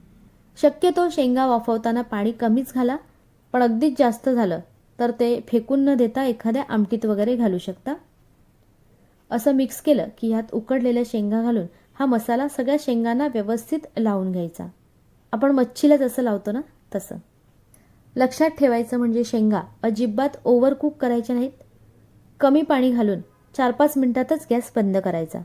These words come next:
म्हणजे फक्त चाळीस ते पन्नास टक्के शिजल्या पाहिजेत. आणखी चटकदार होण्यासाठी यात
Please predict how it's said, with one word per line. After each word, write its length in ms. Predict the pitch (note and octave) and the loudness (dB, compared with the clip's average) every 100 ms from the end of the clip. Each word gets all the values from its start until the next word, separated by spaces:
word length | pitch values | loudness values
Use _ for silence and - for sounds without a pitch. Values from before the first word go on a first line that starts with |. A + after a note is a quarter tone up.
| - _ - _ | -14 _ -20 _
म्हणजे 240 | B3+ B3+ D#4 | 0 2 2
फक्त 260 | D#4 - | 0 0
चाळीस 400 | F4 D#4+ C4 C4 | 0 2 2 2
ते 80 | - | 0
पन्नास 400 | D4 A#3 A3+ B3+ | 2 0 0 -2
टक्के 280 | - G#3+ C#4 C#4 | -6 -4 -4 -2
शिजल्या 300 | A3 F3+ F3+ | -2 -2 -4
पाहिजेत. 320 | F3 D#3+ E3+ - _ _ _ _ _ _ _ _ _ _ _ - | -4 -8 -10 -14 _ _ _ _ _ _ _ _ _ _ _ 0
आणखी 340 | B3 C4+ D#4+ | 2 4 2
चटकदार 440 | E4 D4 C#4 A#3+ C#4 | 2 2 2 0 2
होण्यासाठी 560 | C4 B3 B3 A3+ B3 | 2 0 -2 -2 -2
यात 140 | A#3 | 0